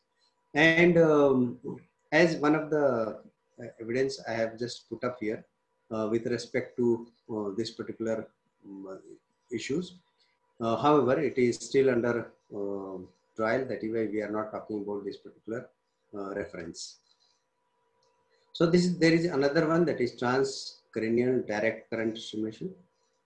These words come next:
Uh, this is a type of therapy. I think, uh, it is not a new therapy, but yes, we are,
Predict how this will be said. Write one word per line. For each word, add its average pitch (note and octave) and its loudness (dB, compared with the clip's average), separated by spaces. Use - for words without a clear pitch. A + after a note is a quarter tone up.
Uh, A2 0
this B2 -2
is D#3 0
a B2+ 2
type B2 -2
of C3 -6
therapy. D#3 -6
I G#2+ -4
think, C3+ 0
uh, G2+ -4
it B2 -6
is D3 2
not D#3 0
a D#3 -2
new C3+ 4
therapy, C#3+ -4
but C3+ -4
yes, C#3 0
we B2+ 4
are, C3+ 2